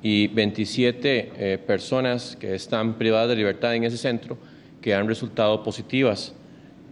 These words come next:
Y justamente, pues, estamos dándole seguimiento a la evolución. Se han tomado todas las medidas, como ya lo hemos indicado, y debido al periodo de incubación que puede incluso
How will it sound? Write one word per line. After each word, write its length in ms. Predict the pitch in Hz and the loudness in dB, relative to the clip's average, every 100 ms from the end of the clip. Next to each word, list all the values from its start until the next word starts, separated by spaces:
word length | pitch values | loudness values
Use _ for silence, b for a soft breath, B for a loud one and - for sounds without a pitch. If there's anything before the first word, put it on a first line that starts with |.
| - | -6
Y 400 | 104 101 98 95 90 | 2 4 6 4 2
justamente, 520 | 110 - 123 110 165 | -2 2 2 2 -2
pues, 200 | - 101 | -2 -4
estamos 540 | 90 - 101 113 - - | -4 -2 0 0 -4 -6
dándole 300 | 107 110 113 | -2 0 -2
seguimiento 680 | 107 95 98 101 101 - - B B B | -2 -4 -2 -2 -4 -12 -14 B B B
a 120 | 107 | 2
la 60 | |
evolución. 300 | 113 107 - | 2 2 0
Se 100 | 131 | -2
han 60 | 117 | 0
tomado 360 | 127 117 113 110 | 2 2 2 0
todas 260 | 113 110 | 0 2
las 80 | 110 | 2
medidas, 340 | 113 110 117 | 2 2 2
como 200 | 113 104 | -2 -4
ya 100 | 101 | -2
lo 60 | 104 | -2
hemos 180 | 117 117 | -2 -4
indicado, 420 | 117 131 131 143 | -6 -2 0 2
y 160 | 117 - B B B B - - | 0 -4 B B B B -20 -6
debido 680 | 107 101 104 113 120 120 107 | 2 4 6 6 6 6 4
al 160 | 98 92 | 2 0
periodo 340 | 98 104 117 | 0 2 2
de 120 | 117 | 0
incubación 520 | 120 127 101 90 127 | -2 0 -2 0 -2
que 120 | 127 107 | -4 -6
puede 460 | 117 101 113 104 B B B 107 | 0 2 2 -2 B B B -8
incluso 680 | 98 113 110 104 127 107 | -6 -2 -2 2 2 2